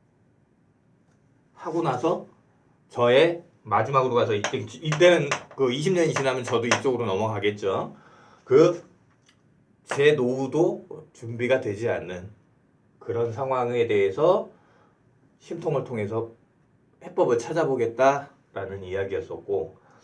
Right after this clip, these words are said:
이 부양 자체도 사실상 지금 현재는 저희 어머니 얘기지만 이십 년이 지나고 나면 저의 얘기이기 때문에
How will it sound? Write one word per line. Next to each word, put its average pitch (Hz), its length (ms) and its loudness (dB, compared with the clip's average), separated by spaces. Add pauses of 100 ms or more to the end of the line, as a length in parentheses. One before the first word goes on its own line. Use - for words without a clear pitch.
(160)
이 107 100 -10
부양 120 320 -2
자체도 156 600 0 (140)
사실상 156 480 -2
지금 175 380 -2
현재는 156 460 4
저희 117 240 2
어머니 107 380 0
얘기지만 101 680 -4 (220)
이십 117 260 -8
년이 113 240 -6
지나고 101 340 -6
나면 113 480 -2 (160)
저의 107 520 0
얘기이기 107 500 -6
때문에 101 580 -6